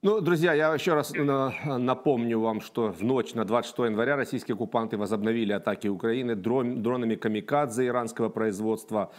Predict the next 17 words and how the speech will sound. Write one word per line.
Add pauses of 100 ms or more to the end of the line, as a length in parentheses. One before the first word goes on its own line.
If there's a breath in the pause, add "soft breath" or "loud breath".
(380 loud breath)
Ам,
по
предварительным
данным,
двадцать
четыре
шахеда
было
применено.
Все
они
были
уничтожены.
Вот
вы
видите
даже